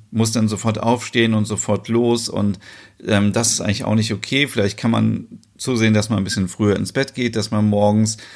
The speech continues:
dann ein bisschen früher aufstehen kann und dass man vielleicht noch mal so zehn Minuten im Bett liegen kann, ein bisschen sich entspannen kann, ein bisschen sortieren kann, nicht gleich das Handy anmachen, sondern einfach mal so ein bisschen die Gedanken sortieren, ähm,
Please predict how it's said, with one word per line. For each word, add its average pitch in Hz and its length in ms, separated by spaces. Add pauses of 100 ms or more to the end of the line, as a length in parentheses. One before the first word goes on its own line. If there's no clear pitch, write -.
(200)
dann 101 340
ein 107 80
bisschen 101 280
früher 101 260
aufstehen 117 460
kann 107 240
und 104 80
dass 95 160
man 104 140
vielleicht 101 260
noch 110 80
mal 98 140
so 90 80
zehn 113 300
Minuten 107 280
im 92 120
Bett 117 200
liegen 107 280
kann, 104 220
ein 101 60
bisschen 95 240
sich 95 160
entspannen 110 560
kann, 104 280
ein 101 60 (300)
bisschen 113 280
sortieren 113 520
kann, 104 340
nicht 117 180
gleich 110 160
das 107 180
Handy 123 280
anmachen, 110 400
sondern 104 240
einfach 107 220
mal 101 180
so 104 100
ein 101 60
bisschen 107 260
die 98 120
Gedanken 117 420
sortieren, 107 580 (520)
ähm, 98 440